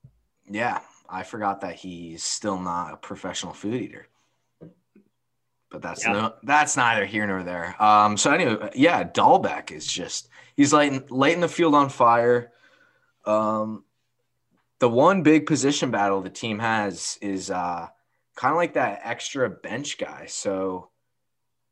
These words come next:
Speaker 1: what's it called? Uh, Plawecki's locked into a spot, and it's all but confirmed that the Red Sox are m-,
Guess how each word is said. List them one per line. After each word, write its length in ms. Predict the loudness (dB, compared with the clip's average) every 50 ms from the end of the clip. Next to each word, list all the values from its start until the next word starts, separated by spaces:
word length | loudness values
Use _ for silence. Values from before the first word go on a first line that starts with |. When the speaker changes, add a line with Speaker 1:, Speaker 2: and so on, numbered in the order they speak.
| _ _ _ _ _ _ _ _ _ _ _ _
Speaker 1:
what's 160 | -14 -12 -12
it 60 | -12
called? 380 | -14 -16 -16 -16 -16 -18 -18 -20
Uh, 220 | -20 -20 -20 -20 -20 _
Plawecki's 720 | -4 0 2 4 4 2 2 0 -2 -2 -2 -2 0 2
locked 280 | 4 4 4 4 0 -4
into 160 | -4 -2 -4
a 40 | -4
spot, 380 | -4 -6 -6 -6 -6 -6 -8 -8
and 300 | -10 -10 -10 -12 -14 -16 _ _
it's 220 | -12 -12 -8 -6
all 280 | -6 -2 2 4 4 4
but 160 | 4 0 -2
confirmed 380 | -2 -8 -10 -6 -6 -6 -4 -4
that 80 | -4 -4
the 100 | -2 0
Red 180 | 0 0 -2
Sox 320 | -2 -2 -2 -2 -2 -4 -4
are 200 | -4 -4 -4 -6
m-, 100 | -8